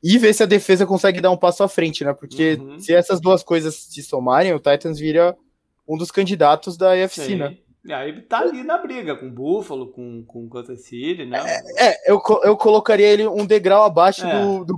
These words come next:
Speaker 1: Bills e do Chiefs, né? Que pra
Speaker 2: É.
Speaker 1: mim são os dois favoritos disparados. Ele estaria no degrau junto com, por exemplo,
Speaker 2: Mas,
Speaker 1: o Ravens,
Speaker 2: dependendo de
Speaker 1: o
Speaker 2: como
Speaker 1: Browns,
Speaker 2: correr
Speaker 1: o
Speaker 2: a parada,
Speaker 1: Titans.
Speaker 2: tão lá, né?
Speaker 1: É, sim, não, eles até podem superar esses dois times que eu falei, porque acho
Speaker 2: Ah.
Speaker 1: que nesse degrau seria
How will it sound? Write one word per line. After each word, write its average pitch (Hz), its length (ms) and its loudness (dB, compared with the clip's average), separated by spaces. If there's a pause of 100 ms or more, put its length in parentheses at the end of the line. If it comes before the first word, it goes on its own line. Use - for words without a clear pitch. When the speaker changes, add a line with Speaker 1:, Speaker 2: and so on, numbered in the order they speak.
Speaker 1:
Bills 196 340 0
e 214 60 -4
do 208 260 -4
Chiefs, - 360 -12
né? 156 160 0
Que 156 120 -12
pra 156 140 0
Speaker 2:
É. 151 60 0
Speaker 1:
mim 160 100 -4
são 180 220 -2
os 165 80 -6
dois 175 180 -2
favoritos 175 380 0
disparados. 165 520 2
Ele 147 120 -8
estaria 170 260 2
no 170 80 -6
degrau 160 480 2
junto 160 260 -12
com, 165 220 -14
por 160 160 -6
exemplo, 156 240 -6
Speaker 2:
Mas, 220 140 2
Speaker 1:
o 170 240 4
Ravens, 165 60 -2 (180)
Speaker 2:
dependendo 175 500 0
de 175 80 -10
Speaker 1:
o - 40 -20
Speaker 2:
como 180 200 -4
Speaker 1:
Browns, 147 240 6 (160)
Speaker 2:
correr 165 160 0
Speaker 1:
o 180 60 2
Speaker 2:
a 185 40 0
parada, 175 460 2
Speaker 1:
Titans. 262 240 -8
Speaker 2:
tão 349 200 -10
lá, 196 180 -6
né? 127 200 -14 (440)
Speaker 1:
É, 190 180 6
sim, - 180 -10
não, 247 160 2
eles 170 160 -2
até 170 220 0
podem 208 260 -6
superar 220 380 -4
esses 208 160 -10
dois 196 160 -6
times 208 180 -14
que - 80 -12
eu 214 60 -6
falei, 220 180 0
porque 170 360 -4
acho 160 180 -2
Speaker 2:
Ah. - 60 -18
Speaker 1:
que 170 80 -16
nesse 190 220 -10
degrau 165 380 0
seria 165 400 2